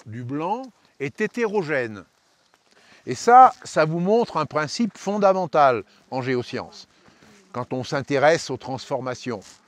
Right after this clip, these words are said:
C'est que ça n'est pas la thermodynamique qui contrôle la, la, la, la Terre, c'est la cinétique qui contrôle la Terre. Si la thermodynamique contrôlait la Terre, le seul silicate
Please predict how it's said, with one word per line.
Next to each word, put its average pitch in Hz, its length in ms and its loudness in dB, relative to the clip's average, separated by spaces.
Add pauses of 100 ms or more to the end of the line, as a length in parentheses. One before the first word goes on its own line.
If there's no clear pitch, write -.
(920)
C'est 160 200 -2
que 220 380 4 (280)
ça 175 240 -4
n'est 185 160 -4
pas 233 240 2
la 165 140 2
thermodynamique 202 1120 -2 (120)
qui 127 140 -14
contrôle 131 500 -4
la, 123 260 0
la, 104 360 -6
la, 104 280 -12
la 113 200 -6
Terre, 226 540 -2 (280)
c'est 135 180 -12
la 139 120 -4
cinétique 220 760 -8 (240)
qui 110 120 -16
contrôle 131 480 -6
la 120 120 -6
Terre. - 460 -14 (420)
Si - 200 -8
la 175 160 4
thermodynamique 208 1000 -2 (140)
contrôlait 120 500 -6
la 131 120 -2
Terre, 240 560 -2 (420)
le 143 160 -6
seul 247 380 4
silicate 190 920 0